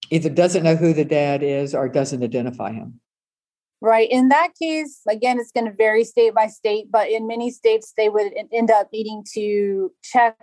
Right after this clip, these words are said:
Speaker 2: to see, first of all, is there a putative father registry? So this is a registry that a man can sign if he thinks he may have fathered a child, and he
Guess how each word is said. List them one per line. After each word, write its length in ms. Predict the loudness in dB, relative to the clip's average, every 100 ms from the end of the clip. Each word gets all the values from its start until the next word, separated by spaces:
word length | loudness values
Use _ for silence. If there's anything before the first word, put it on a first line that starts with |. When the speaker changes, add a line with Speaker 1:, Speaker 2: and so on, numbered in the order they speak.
| _
Speaker 2:
to 100 | -14
see, 280 | -12 -12 -6
first 260 | -4 -4 0
of 80 |
all, 140 | 0 2
is 180 | 0 0
there 160 | 0
a 60 | 0
putative 540 | -6 -4 -2 -2 -4
father 380 | 0 2 2 0
registry? 680 | 0 0 -2 -12 -12 -8 -4
So 200 | -2 -2 -2
this 220 | -6 -4
is 80 | -4
a 120 | 0
registry 540 | 2 2 0 -2 -4 0
that 320 | 2 2 0 _ _ _ _ -4
a 80 | -2
man 320 | 0 0 -2
can 200 | -4 -8
sign 500 | -2 0 0 -2 -6 -8
if 200 | -8 -8 -10
he 440 | -8 -8 -10 -6
thinks 300 | -4 -4 -4
he 120 | -4
may 360 | 0 4 4 6
have 220 | 4 4
fathered 380 | 4 4 2 0
a 80 | -2
child, 440 | 2 4 4 2 -6
and 120 |
he 80 | -16